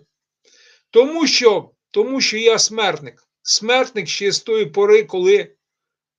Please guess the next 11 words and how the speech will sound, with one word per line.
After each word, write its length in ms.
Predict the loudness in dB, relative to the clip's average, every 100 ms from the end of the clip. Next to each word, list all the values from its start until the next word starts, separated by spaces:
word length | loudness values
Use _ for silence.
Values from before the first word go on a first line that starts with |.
| _
зеленим 640 | -2 2 4 2 0 -6
першокурсником 1000 | 2 2 2 -6 -8 -8 -6 -8 -4 -4
із 120 | -2 -4
твака 440 | 0 0 0 -8
ночами 560 | -8 -6 -2 -2 -2 -10
ходив, 460 | -10 -8 -4 -2
розкидав 640 | -2 -6 -10 -6 -2 -2 -4
по 120 | -12
студмістечку 920 | -14 -16 -12 -10 -6 -4 -4 -8 -12
націоналістичні 1120 | -12 -10 -8 -8 -8 -8 -10 -8 -12 -10 -14
листівки. 600 | -12 -8 -8 -8 -14 -16